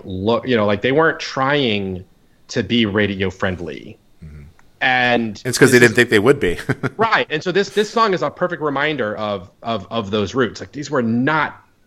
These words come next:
Speaker 1: this was not a group of people that thought that the, like, they were gonna be playing sold out stadiums in a few years. They,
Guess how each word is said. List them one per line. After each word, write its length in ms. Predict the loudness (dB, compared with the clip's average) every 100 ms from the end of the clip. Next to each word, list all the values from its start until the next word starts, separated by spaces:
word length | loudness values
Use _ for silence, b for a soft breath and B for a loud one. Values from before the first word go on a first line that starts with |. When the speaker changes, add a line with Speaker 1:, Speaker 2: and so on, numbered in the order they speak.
| _ -12
Speaker 1:
this 160 | -8
was 160 | -6 -4
not 420 | -2 0 -2 -6 -8
a 80 |
group 200 | -4 -4 -6
of 80 | -6
people 260 | -4 -2
that 280 | 0 0 -2 B B _
thought 480 | -6 0 2 2 -2
that 280 | -8 -10 -6
the, 100 | -6
like, 360 | -4 -4 -4 -2
they 120 | -2
were 100 | 0
gonna 200 | -2 -2
be 120 | -4
playing 440 | -4 0 2 0 -2
sold 300 | 0 0 0
out 120 | -2
stadiums 600 | -2 -2 -2 -6 -6 -6
in 80 | -6
a 60 |
few 160 | -6 -6
years. 520 | -6 -6 -6 -6 -4
They, 480 | 0 2 2 0